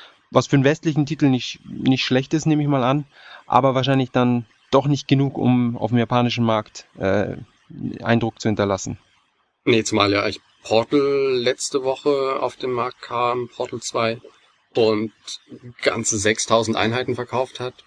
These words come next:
Speaker 2: was halt, ich meine, es hört sich erstmal auch super wenig an, aber auf der anderen Seite, es hat immer noch gereicht, um unter die Top Ten letzte Woche zu kommen, oder? In den, in den Charts.
Speaker 1: Genau, soweit ich mich erinnere, ja. Das war,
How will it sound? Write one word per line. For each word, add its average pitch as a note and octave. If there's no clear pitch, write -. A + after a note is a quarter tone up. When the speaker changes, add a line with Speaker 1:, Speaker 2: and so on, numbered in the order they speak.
Speaker 2:
was -
halt, G2+
ich A#2+
meine, B2+
es A2+
hört D#3
sich A2+
erstmal B2
auch A#2+
super C3
wenig B2+
an, D3+
aber D#3+
auf A#2+
der A2+
anderen E3+
Seite, A2+
es A2+
hat B2
immer D#3
noch D3+
gereicht, C3+
um C3
unter C#3
die A#2+
Top -
Ten C3+
letzte G#2
Woche G#2
zu -
kommen, G2+
oder? G2+
In A#2
den, G#2
in G#2
den G2
Charts. G2+
Speaker 1:
Genau, A2+
soweit A2
ich A#2+
mich A#2+
erinnere, A#2+
ja. G#2
Das -
war, B2+